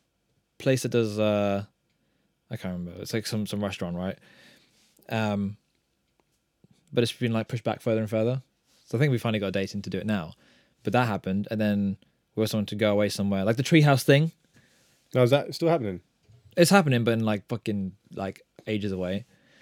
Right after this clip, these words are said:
Speaker 1: Um, <clears throat>
Speaker 2: Yeah,
Speaker 1: so
Speaker 2: but that's
Speaker 1: yeah,
Speaker 2: just, like
Speaker 1: buying gifts in a pandemic is really difficult. So I got, like, a, I got, like, a Polaroid camera 'cause I was like, "Well,"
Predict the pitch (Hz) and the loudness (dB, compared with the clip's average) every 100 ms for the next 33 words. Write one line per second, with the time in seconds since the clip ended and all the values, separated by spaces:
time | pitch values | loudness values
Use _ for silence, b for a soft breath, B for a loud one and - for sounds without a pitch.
0 | b b b b b b - 120 117 107 | b b b b b b -2 2 2 0
1 | - 196 180 127 107 - _ - 127 151 | -2 0 2 0 -2 -12 _ 4 8 10
2 | 131 110 117 - 165 185 165 175 156 135 | 10 6 -2 2 6 6 6 6 4 0
3 | 127 127 135 120 98 - 98 117 113 - | 0 2 4 2 0 -4 -4 -4 -4 -10
4 | _ - 131 135 135 127 101 90 _ _ | _ -10 2 4 4 -2 -6 -10 _ _
5 | _ _ _ _ _ - - 135 143 131 | _ _ _ _ _ -20 0 4 6 4
6 | 127 - - 127 151 147 123 104 - 123 | 2 -2 -2 2 4 4 2 -4 0 2
7 | 120 110 - 123 117 87 82 - 104 101 | 4 2 0 -2 0 -2 -8 -6 -6 -2
8 | 101 101 101 95 | -4 -2 -2 -2